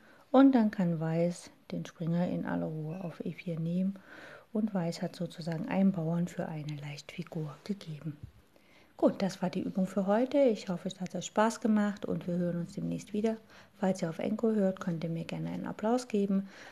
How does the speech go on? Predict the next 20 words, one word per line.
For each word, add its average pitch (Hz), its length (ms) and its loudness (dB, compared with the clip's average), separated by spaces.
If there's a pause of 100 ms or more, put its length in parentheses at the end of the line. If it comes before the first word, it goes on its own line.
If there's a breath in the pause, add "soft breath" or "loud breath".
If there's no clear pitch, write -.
(120 loud breath)
Falls 202 220 2
ihr 202 60 4
noch 185 100 0
nicht 175 200 -2
auf 165 120 -6
Anchor 170 300 -6
seid, 220 320 -2
könnt 175 220 -2
ihr 170 60 -2
gerne 170 240 -4
die 185 160 -4
Anchor-App 185 540 -2
runterladen, 202 640 0
wenn 190 100 2
ihr 185 60 0
ein 185 80 0
Smartphone 180 600 -4
habt. 165 320 -6
Und 160 260 -6
dann 170 260 -10